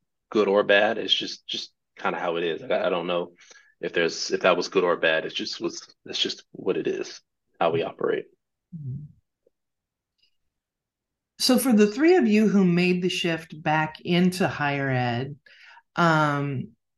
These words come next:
Speaker 2: if, if there's anything you haven't had a chance to share about why that happened, I'm also interested in the timing. Like, at what point did you decide, "Look, this is,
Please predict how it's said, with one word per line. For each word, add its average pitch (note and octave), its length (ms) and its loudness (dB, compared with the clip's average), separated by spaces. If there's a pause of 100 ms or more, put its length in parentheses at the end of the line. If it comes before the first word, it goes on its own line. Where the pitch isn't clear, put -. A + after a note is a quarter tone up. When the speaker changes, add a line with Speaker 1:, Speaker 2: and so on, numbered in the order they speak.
(320)
Speaker 2:
if, F#3 320 0
if F3+ 200 2
there's E3+ 200 2
anything A3+ 400 4
you D#3+ 80 2
haven't F#3 320 2
had F3+ 160 4
a E3 60 0
chance D#3+ 380 -8
to D#3 80 -6
share D3+ 420 0
about C#3 520 0 (440)
why D#3+ 400 4
that C#3+ 260 2
happened, C3 640 -4 (880)
I'm F3+ 160 4
also A#3 480 2
interested E3 560 -4
in D#3 160 0
the C3+ 140 -2
timing. G3 800 0 (200)
Like, D#3+ 380 0
at E3 260 2
what F#3 280 2
point G3 300 2
did E3+ 120 -6
you E3 140 -2
decide, D3 480 0
"Look, C#3 320 -2 (520)
this E3+ 240 4
is, C#3+ 500 0